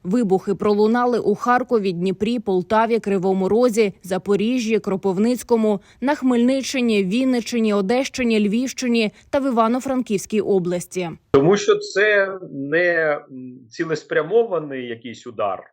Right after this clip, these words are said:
Speaker 2: це не реалізація якогось довгострокового плану, е, а це емоційна реакція на болючі удари,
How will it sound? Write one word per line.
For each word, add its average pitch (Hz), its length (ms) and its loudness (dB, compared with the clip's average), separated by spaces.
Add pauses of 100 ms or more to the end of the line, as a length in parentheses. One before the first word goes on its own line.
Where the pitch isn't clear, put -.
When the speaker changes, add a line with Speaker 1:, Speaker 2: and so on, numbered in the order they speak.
(140)
Speaker 2:
це 131 240 -4
не 131 440 -4
реалізація 131 720 -2
якогось 127 680 -4 (720)
довгострокового 143 1300 -4
плану, 127 880 -2 (640)
е, 120 40 -6 (440)
а 151 120 -2
це 220 580 0 (100)
емоційна 160 720 -4
реакція 127 1300 -2
на 143 600 -4
болючі 139 540 -10
удари, 120 1080 -2